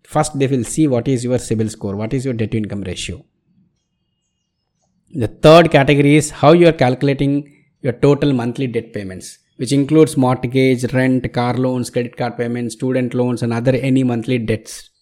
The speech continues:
do you have. Which not, which, which in-, which does not includes your utilities, which does not includes your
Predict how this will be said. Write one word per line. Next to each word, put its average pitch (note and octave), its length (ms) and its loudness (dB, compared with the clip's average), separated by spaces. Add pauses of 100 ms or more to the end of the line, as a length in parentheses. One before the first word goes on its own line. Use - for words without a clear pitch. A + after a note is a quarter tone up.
(540)
do C3 60 -4
you A#2+ 80 2
have. G2+ 260 -6 (520)
Which F3 240 -6
not, F#3+ 320 2
which, D#3+ 200 2
which E3+ 160 0
in-, F3+ 140 2
which D#3 240 0
does D3 220 6
not G3+ 180 4
includes F3+ 380 2
your E3 100 4
utilities, D#3 500 2
which B2+ 140 -4
does B2+ 180 -2
not F3 160 2
includes D#3 380 0
your D3 260 0